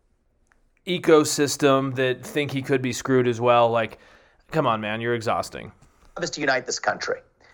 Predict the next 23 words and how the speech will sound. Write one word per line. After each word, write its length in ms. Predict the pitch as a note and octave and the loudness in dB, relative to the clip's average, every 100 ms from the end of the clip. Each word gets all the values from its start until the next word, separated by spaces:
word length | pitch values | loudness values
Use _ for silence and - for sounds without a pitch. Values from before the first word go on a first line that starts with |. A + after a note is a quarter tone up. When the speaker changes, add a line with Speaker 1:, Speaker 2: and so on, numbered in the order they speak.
| _ _ | _ _
Speaker 2:
And 100 | D3+ | 2
I 100 | C#3+ | 2
do 280 | C#3 B2+ G3+ | 0 -2 2
not 260 | A3 G3+ F#3 | 2 0 -4
think 200 | F3 - | -6 -6
it 140 | - | -6
sets 340 | - D#3 D3 - | 0 0 0 -2
a 100 | A#2+ | -4
good 440 | F2+ F2 D3 - | -4 -2 -2 -4
precedent 720 | - C#3+ A#2 - F#2 - - - _ - - - | 0 0 2 -2 -4 -8 -10 -18 _ -20 -10 -2
when 240 | C#3+ C#3+ | 0 0
the 80 | C3 | -4
President 760 | - - F#3+ G#3 D#3+ G3+ F#3+ G3+ | -4 2 2 2 -4 -4 -4 -2
of 240 | D#3 C3 | -2 -2
the 80 | C#3+ | 0
United 340 | C3 B2 C3+ | 0 0 -2
States 480 | - D#3+ A2 - - | -2 0 -2 -2 -2
and 100 | A#2+ | 0
the 60 | G#2+ | 0
Justice 540 | A#2+ E3 - F3 D#3 | 0 0 0 -2 -2
Department 500 | D#3 - C#3 - B2+ | -2 0 0 0 0
under 220 | A#2+ A2+ | 0 0
him 280 | F2+ D#2+ | -2 -4